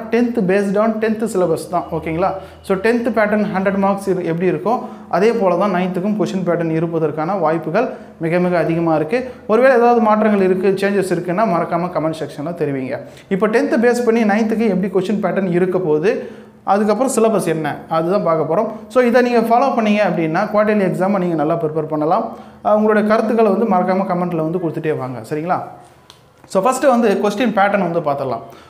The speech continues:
கொஸ்டின் பேட்டர்ன் அப்படின்னு பார்த்தீங்கன்னா பார்ட் A, பார்ட் B, பார்ட் C, பார்ட் D நாலு பார்ட் இருக்கும். அதாவது டென்த் based on டென்த் question pattern.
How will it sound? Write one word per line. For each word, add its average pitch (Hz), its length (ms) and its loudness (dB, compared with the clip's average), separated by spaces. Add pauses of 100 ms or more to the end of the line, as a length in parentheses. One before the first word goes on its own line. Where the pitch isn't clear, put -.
(100)
கொஸ்டின் 240 340 2
பேட்டர்ன் 226 280 2
அப்படின்னு 196 260 0
பார்த்தீங்கன்னா 185 400 0 (440)
பார்ட் 247 380 2
A, 240 120 4 (140)
பார்ட் 220 300 0
B, 208 180 0
பார்ட் 196 360 -2 (100)
C, 226 200 0
பார்ட் 170 260 0
D 156 140 -4
நாலு 175 280 0
பார்ட் 185 280 -2
இருக்கும். 147 320 -8
அதாவது 196 300 0 (440)
டென்த் 247 320 2
based 196 360 0
on 226 160 2 (120)
டென்த் 247 240 0
question 214 340 0
pattern. 156 280 -2